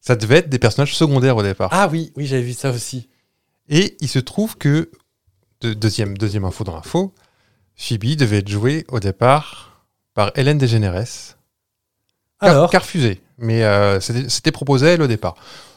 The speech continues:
Speaker 1: J'ai rien contre elle, mais on a du mal à imaginer quelqu'un d'autre que, que Lisa Kudrow, en
Speaker 2: Ah
Speaker 1: fait.
Speaker 2: bah oui, oui,
Speaker 1: Elle
Speaker 2: oui.
Speaker 1: est, elle
Speaker 2: Une
Speaker 1: est
Speaker 2: très belle
Speaker 1: absolument
Speaker 2: personne, d'ailleurs, qu'on embrasse, c'est une
Speaker 1: J'aime
Speaker 2: fidèle auditrice.
Speaker 1: beaucoup, oui. Oui, il y en a eu des, bah, elle parle français, son mari est français.
Speaker 2: Ah oui ?
Speaker 1: Et elle m'a encore envoyé un texto tout à l'heure, et elle m'a fait des bisous.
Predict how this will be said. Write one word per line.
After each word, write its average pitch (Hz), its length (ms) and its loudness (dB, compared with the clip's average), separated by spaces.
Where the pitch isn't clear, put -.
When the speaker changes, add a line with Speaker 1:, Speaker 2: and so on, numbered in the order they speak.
Speaker 1:
J'ai 113 140 2
rien 143 180 2
contre 135 260 0
elle, 185 100 2
mais 160 100 0
on 123 60 2
a 110 60 2
du 113 100 2
mal 170 160 2
à 160 40 0
imaginer 131 320 0
quelqu'un 131 260 -2
d'autre 143 180 -2
que, 107 300 -2
que 110 140 -6
Lisa 107 240 -4
Kudrow, 98 240 -6
en 85 80 -10
Speaker 2:
Ah 123 80 -8
Speaker 1:
fait. 113 60 -6
Speaker 2:
bah 120 80 -4
oui, 131 180 -8
oui, 120 100 -6
Speaker 1:
Elle 113 80 -4
Speaker 2:
oui. 110 60 -2
Speaker 1:
est, 107 240 -4
elle 117 140 0
Speaker 2:
Une 110 40 4
Speaker 1:
est 110 40 2
Speaker 2:
très 135 160 -4
belle 151 100 2
Speaker 1:
absolument 185 120 -2
Speaker 2:
personne, 147 280 -4
d'ailleurs, 123 160 -6
qu'on 135 100 -8
embrasse, 127 400 -4
c'est 113 100 -10
une 110 80 -8
Speaker 1:
J'aime 117 220 0
Speaker 2:
fidèle 147 120 0
auditrice. 135 520 -8
Speaker 1:
beaucoup, 170 260 -12
oui. 185 160 -14
Oui, 156 140 -4
il - 20 0
y - 20 0
en 139 60 2
a 143 60 2
eu - 20 2
des, 123 300 0
bah, 92 360 -4
elle 107 60 -6
parle 104 160 -2
français, 107 360 -8
son - 100 -4
mari 135 180 0
est 131 40 0
français. - 340 -8
Speaker 2:
Ah 117 80 -12
oui ? 170 80 -16
Speaker 1:
Et 123 60 -8
elle 104 400 -2
m'a 104 80 -4
encore 110 240 -2
envoyé 120 200 2
un 104 60 0
texto 120 320 -4
tout - 160 -10
à 101 80 -2
l'heure, 147 220 -2
et 113 60 -6
elle 104 100 -8
m'a 117 120 -2
fait 220 120 -4
des 226 80 -2
bisous. 101 260 -6